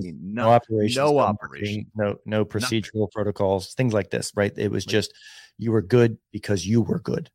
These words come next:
Speaker 2: Like, the practice
Speaker 1: Right.
Speaker 2: was good because you were good. That's it.
Speaker 1: So our lecture was like, "It's not about you. It's like the dentistry and then not the dentistry, and not the dentistry is much, much more."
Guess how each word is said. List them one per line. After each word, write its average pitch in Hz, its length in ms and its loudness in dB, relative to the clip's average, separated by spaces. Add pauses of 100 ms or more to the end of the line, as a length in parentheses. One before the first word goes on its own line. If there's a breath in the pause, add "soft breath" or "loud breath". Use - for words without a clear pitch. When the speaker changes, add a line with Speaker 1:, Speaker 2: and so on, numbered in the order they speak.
(120)
Speaker 2:
Like, 107 160 0
the - 80 0
practice 123 340 2
Speaker 1:
Right. - 60 -8
Speaker 2:
was 110 100 -4
good 104 200 -6
because 98 300 0
you 107 140 2
were 170 140 -2
good. - 260 -8 (140)
That's 110 220 -2
it. 123 180 4
Speaker 1:
So - 40 -2
our 123 100 2
lecture 117 420 -4
was 92 180 -8
like, 101 140 -12
"It's - 160 -16
not 87 280 -10
about 85 380 -10
you. 95 580 -14
It's 90 260 -18
like 85 160 -12
the 78 80 -20
dentistry 107 680 -10
and 90 160 -12
then 82 300 -12
not 110 220 -10
the 92 100 -10
dentistry, 71 460 -14
and 76 80 -16
not 95 180 -10
the 98 80 -10
dentistry 80 360 -14
is 85 100 -18
much, 90 240 -12
much 85 220 -16
more." 117 340 -12